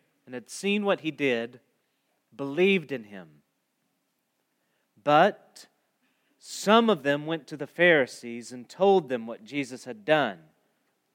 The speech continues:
So the chief priests and the Pharisees gathered the council and said, "What are we to do? For this man performs many signs.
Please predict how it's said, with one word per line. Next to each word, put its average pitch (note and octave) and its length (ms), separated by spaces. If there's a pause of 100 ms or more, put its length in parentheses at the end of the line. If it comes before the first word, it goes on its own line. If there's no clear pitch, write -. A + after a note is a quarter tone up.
(920)
So F#3+ 180
the D#3+ 100
chief A#3 420
priests - 760 (260)
and C#3 60
the B2+ 100
Pharisees D#3 580
gathered B2+ 600 (220)
the B2+ 80
council D3+ 640
and G#2 120
said, A#2 460 (1400)
"What F#3 300
are A#3 80
we A3+ 140
to E3+ 140
do? D3 520 (1200)
For D3+ 120
this G#3+ 240
man F#3 320
performs D#3+ 540
many G#3+ 320
signs. F3 880